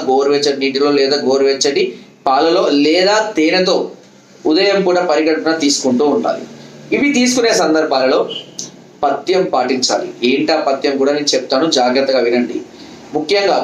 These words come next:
పులుపు పదార్థాలు అస్సలు తీసుకోకూడదు. చారు, సాంబారు, పచ్చళ్ళు, చట్నీలు ఇలాంటి ఏవి తీసుకోవద్దు. పులుపు అనిపించింది ఏది తీసుకోవద్దు. చికెన్, చేపలు తినొద్దు. టమాటా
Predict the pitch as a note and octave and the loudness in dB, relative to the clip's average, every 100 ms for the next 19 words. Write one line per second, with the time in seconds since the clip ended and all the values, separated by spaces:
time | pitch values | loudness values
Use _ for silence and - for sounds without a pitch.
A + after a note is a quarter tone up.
0 | - F#3 G3+ F#3+ F3 E3+ E3 F3+ G3+ B2+ | 0 0 2 2 2 2 2 2 2 0
1 | - - F3+ F#3 F3 - F3 E3 D#3 C3 | -2 0 0 2 0 0 0 2 0 0
2 | B2 C#3 C#3 C#3+ C#3+ C#3+ D3 C3+ C3+ C3+ | 0 2 2 2 2 0 0 2 2 2
3 | C3+ C3+ C3+ C3 D3 C#3 C3+ C3+ C#3 C3 | 2 2 -2 0 2 2 2 2 0 0
4 | C#3 C3+ C3+ C#3 C#3+ C#3 C3+ C3+ C#3+ D#3+ | 0 2 2 2 2 0 0 2 2 0
5 | D3 - C3+ B2 C#3 C#3 C3+ B2+ B2 C3 | -2 -2 0 0 0 0 0 0 -2 0
6 | A#2+ B2 - - A#2+ - E2 - - - | 0 0 -2 -2 0 0 -6 -14 -20 -20
7 | - - - - E3+ F#3 G3 F#3+ E3+ D3+ | -20 -20 -8 -2 0 2 2 2 2 2
8 | D#3+ D#3+ D#3+ C3+ C3 A#2+ G#2+ - - - | 2 0 0 0 0 -2 -6 -8 -20 -20
9 | - - - - - - - D3 F3 F3+ | -20 -20 -20 -16 -14 -8 -2 0 2 0